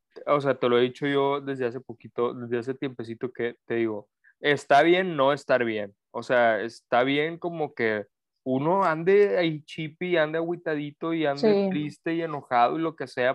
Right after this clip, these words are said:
Speaker 1: pero, pero el chiste es que pase también.
Speaker 2: Sí, o sea, yo, como les digo, no sé si nos escuchan durante un mes, no sé cuándo nos escuchan,
Speaker 1: Pero
Speaker 2: pero
Speaker 1: un
Speaker 2: yo
Speaker 1: lunes
Speaker 2: lloré
Speaker 1: cuatro.
Speaker 2: un lunes cuatro de octubre. Por,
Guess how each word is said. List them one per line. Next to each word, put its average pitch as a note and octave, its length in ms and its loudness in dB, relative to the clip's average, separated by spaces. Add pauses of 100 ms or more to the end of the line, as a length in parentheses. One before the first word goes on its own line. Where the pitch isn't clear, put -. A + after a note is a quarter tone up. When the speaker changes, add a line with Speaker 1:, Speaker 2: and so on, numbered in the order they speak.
Speaker 1:
pero, C#3 340 -4 (460)
pero C3 160 2
el B2+ 60 -2
chiste B2 280 -8
es A#2 80 -6
que A2+ 160 -10
pase B2+ 320 -8
también. A#2 380 -14 (680)
Speaker 2:
Sí, B3+ 280 0
o B3+ 140 6
sea, B3 320 4
yo, A3 240 0 (240)
como A3+ 280 2
les G3+ 200 2
digo, F#3+ 260 0
no B3 120 -6
sé A#3+ 140 -8
si B3 160 0
nos A#3 160 0
escuchan A3 600 -6
durante G3+ 400 0
un G3 160 -4
mes, F#3+ 340 -4
no C4+ 160 -10
sé - 340 -4
cuándo B3 260 4
nos G#3+ 160 2
escuchan, G#3 440 -4 (460)
Speaker 1:
Pero B3+ 160 4
Speaker 2:
pero B3+ 100 8
Speaker 1:
un A#3+ 60 2
Speaker 2:
yo B3+ 60 8
Speaker 1:
lunes C4 160 6
Speaker 2:
lloré C4 160 4
Speaker 1:
cuatro. C4 320 0 (500)
Speaker 2:
un C#4 300 0
lunes B3 400 0
cuatro A#3 420 2
de A3 60 -2
octubre. D4 420 -6 (1300)
Por, C4+ 400 6